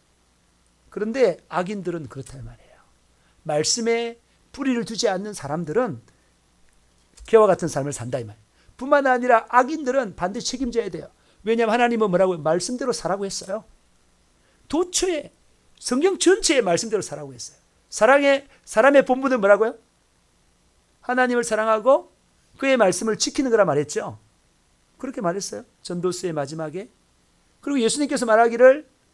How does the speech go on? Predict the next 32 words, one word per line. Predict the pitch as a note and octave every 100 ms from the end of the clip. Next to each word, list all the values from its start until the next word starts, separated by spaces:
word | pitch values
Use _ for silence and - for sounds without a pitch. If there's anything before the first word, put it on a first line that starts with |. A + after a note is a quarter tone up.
| _ _ _ _ _ _
나중에 | G3+ G#3 C#4 C#4+
심판하는데 | - C#4 C4+ B3+ B3+ A3+
내가 | E3+ G#3
한 | B3+ D#4+ C#4
말이 | F3+ G#3 G#3+ -
너희를 | G3+ G#3
심판할 | E3+ D#3 F3 D3+ A2+
거야. | C#3+ A#2 - _ _ _ _ _ _ _ _ _
그렇게 | C#4 -
말했어요. | D3+ A#2+ A#2+ - - - _ _ _ -
말씀대로 | F#3 G#3+ F4 F#4 F4 E4
사는 | - - G3+ A#3+
거. | E3 - _ _ _ _ _ _ _
믿는, | F#3+ G#3 B3+ E4+ F4+ D4
믿는 | G#3+ A#3+ E4
삶이 | C4+ A3 B3
뭐냐? | D#3+ F3 G#3+ A#2+ - _ _ _ _ _ _ _ -
그냥 | D#4+ G#3+
"예수 | A3 D#4
믿습니다." | C#4 D4+ D#4+ D4
하고 | C4+ D4 D4+ - _ _ _
입 | D4 C#4+
싹 | - C4+
닫고 | D#4 D4+ C#4+ -
지 | C4
맘대로 | D4 E4
사는 | D4+ G#3+ A3+
게 | F3
아니라 | D#3 A3
이 |
말입니다. | D#3+ D3 C#3+ C3 - _ _ _ _ -
세상에 | G3+ G#3+ - E4+ D4+ -